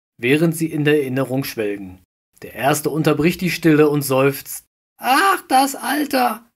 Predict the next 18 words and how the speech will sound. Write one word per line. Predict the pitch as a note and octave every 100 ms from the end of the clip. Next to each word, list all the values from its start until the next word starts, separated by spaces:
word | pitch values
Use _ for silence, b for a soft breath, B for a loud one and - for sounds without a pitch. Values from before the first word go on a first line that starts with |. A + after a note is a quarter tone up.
| _ _
Früher | - B3+ E4 F4+ D#4+
konnte | C#4 D4 C#4
ich | A#3+ G#3+
stundenlang | - D4+ F4 E4+ D4+ C#4+ C#4 C4+
Zeitung | B3+ B3 D4+ D4+ C4+
lesen, | C4+ C4 B3+ B3+ C4 - _ _ _
aber | - A3 A3+
heute | A#3 D#4+ F4 D4+
kann | D4 C4+
ich | C4 G#3+
nicht | B3 D#4 D4 -
mal | C#4 C4 A#3+
mehr | A#3+ A#3+
die | A#3
Überschrift | B3 C4+ A#3 - A#3 A#3
entziffern. | A3+ - A#3+ A#3 A3 G#3+ b b -
Meine | A3+ C#4 F4 D#4+ B3
Augen, | C4+ C4+ B3+ B3+ A#3+